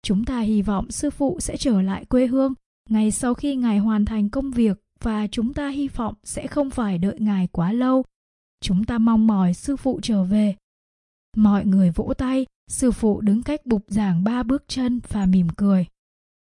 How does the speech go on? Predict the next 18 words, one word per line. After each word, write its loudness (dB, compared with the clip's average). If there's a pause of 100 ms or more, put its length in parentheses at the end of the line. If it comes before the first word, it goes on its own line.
(300)
Lời 2
tạm -2
biệt 4 (100)
của 0
sư -4
phụ. -4 (760)
Một 4
số 0
người 2
đã -6
viết -4
một 0
bức -6
thư -2
ngắn 0
cho -4
sư -4
phụ. -2